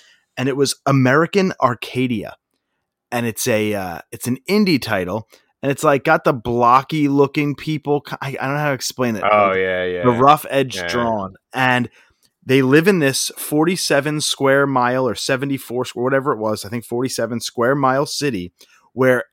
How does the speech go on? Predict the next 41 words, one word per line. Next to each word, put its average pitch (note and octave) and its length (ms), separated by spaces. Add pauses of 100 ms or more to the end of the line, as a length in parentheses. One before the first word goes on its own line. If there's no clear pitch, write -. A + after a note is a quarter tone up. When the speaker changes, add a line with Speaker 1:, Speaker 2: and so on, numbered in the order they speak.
Speaker 1:
everybody D3 840
is A#2+ 120
under B2+ 300
constant B2+ 500
surveillance B2 720 (180)
from, B2+ 220
like, B2 180
a A2 60
live G#2+ 440
streamed B2 520 (100)
audience, C3+ 680 (420)
and C3 240
they B2+ 260
upvote D3+ 560
and C#3 220
downvote C3 600
what A#2+ 320
they B2+ 180
like B2 540 (340)
about B2 580 (320)
the A2+ 100
people C#3 420
in C3+ 180
the A#2 100
city. C#3 500 (220)
And B2 100
if B2 140
something B2+ 600 (280)
goes B2 300
wrong, C#3 540
if C3 120
they B2 100
get, B2 200
like, A#2+ 80
enough B2 240
downvotes, B2+ 540
then A2+ 140
I A2 100
would A2 100
imagine A2 400
they G#2 320